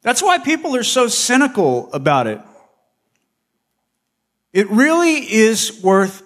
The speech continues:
fighting for, being brave for, risking everything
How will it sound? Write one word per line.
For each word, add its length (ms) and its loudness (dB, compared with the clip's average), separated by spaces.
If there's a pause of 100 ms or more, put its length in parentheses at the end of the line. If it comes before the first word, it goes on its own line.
(120)
fighting 480 -4
for, 400 -12 (880)
being 520 0 (180)
brave 580 0 (200)
for, 520 -8 (160)
risking 840 0 (160)
everything 840 -2